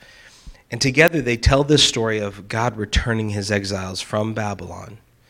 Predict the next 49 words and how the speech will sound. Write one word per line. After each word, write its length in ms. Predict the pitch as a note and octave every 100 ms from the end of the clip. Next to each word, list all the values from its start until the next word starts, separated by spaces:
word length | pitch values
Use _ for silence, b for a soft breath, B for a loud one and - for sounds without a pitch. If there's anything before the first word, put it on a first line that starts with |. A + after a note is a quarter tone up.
| b b b b
Now, 120 | A2+
in 160 | B2+ C#3+
Babylon, 440 | C#3+ E3 C3+ A#2+
we 80 | A2+
have 140 | A#2+
these 160 | A#2 G#2+
incredible 420 | A2 C3 C3 B2
stories 500 | - - B2 A#2 G#2+
from 180 | - G#2
Daniel 500 | G#2 A2 A2 F#2+ F#2 B B
of 140 | G#2+ A2
the 80 |
way 280 | A2 A2+ C#3
that 160 | C#3 A2+
God 360 | A#2 A#2 G#2+
brought 480 | - A#2 B2+ - A2+
these 300 | A#2+ A#2 G#2+
group 340 | A#2 A2+ C#3+ D#3
of 140 | B2+
exiles 480 | A#2+ A#2+ A#2 A#2 -
who 80 | G#2+
had 80 |
been 120 | G#2 F#2+
taken 420 | - C#3 C#3 B2+
from 340 | - B2 B2+
Jerusalem 600 | B2 A2+ A2 - G#2 G2+ B B B
and 140 | A2+ A2+
were 100 | G#2+
living 300 | B2 C#3+ C#3+
in 100 | A#2+
the 80 | G#2
court 440 | - - C3 -
of 140 | G#2
King 240 | - B2 A#2+
Nebuchadnezzar, 720 | A2+ A#2 B2+ A2 G#2+ G2 F#2+ B B B B -
how 120 | B2+
they 160 | A#2 A2+
flourished 720 | - - C3+ D3 A#2 A2 A2
and 280 | G#2+ A2
learned 320 | A#2 C#3 C3+ A#2
how 140 | A#2
to 80 | A2
walk 340 | G#2+ A2 -
with 180 | A2 G#2
God 300 | G#2+ A2 G#2+
in 100 | G2+
the 60 | G2+
midst 380 | A2+ A2+ -
of 280 | G#2+ F#2+ -